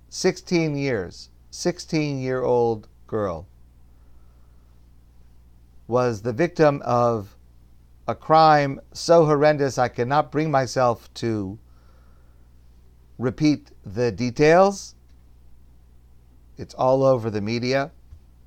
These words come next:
You don't need me for the details. The report is that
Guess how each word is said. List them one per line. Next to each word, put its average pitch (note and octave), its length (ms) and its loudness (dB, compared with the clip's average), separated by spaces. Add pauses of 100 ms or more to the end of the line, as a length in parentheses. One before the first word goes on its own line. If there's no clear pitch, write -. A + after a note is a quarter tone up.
(160)
You G2+ 120 -8
don't B2 240 -4
need A#2+ 200 -6
me A#2+ 140 -6
for A2+ 140 -10
the F#2 100 -10
details. G#2+ 680 -6 (2250)
The G#2+ 220 -2
report F3 520 4
is E3 420 4
that B2+ 380 4